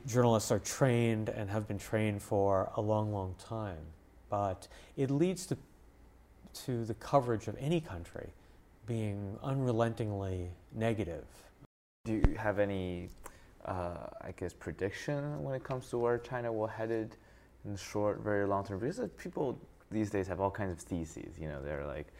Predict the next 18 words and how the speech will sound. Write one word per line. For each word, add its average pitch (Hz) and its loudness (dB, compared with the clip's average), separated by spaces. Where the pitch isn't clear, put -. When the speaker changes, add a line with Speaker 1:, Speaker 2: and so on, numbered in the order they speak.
Speaker 2:
"Oh, 80 -4
I 82 -8
s-, - -14
I - -10
think 90 -6
China 85 -2
will 82 0
become 85 -6
a 85 -6
su-, - -4
take 110 2
over 95 6
America's 107 2
place 101 6
in 92 -4
twenty 110 -2
years," 101 6
or, 87 4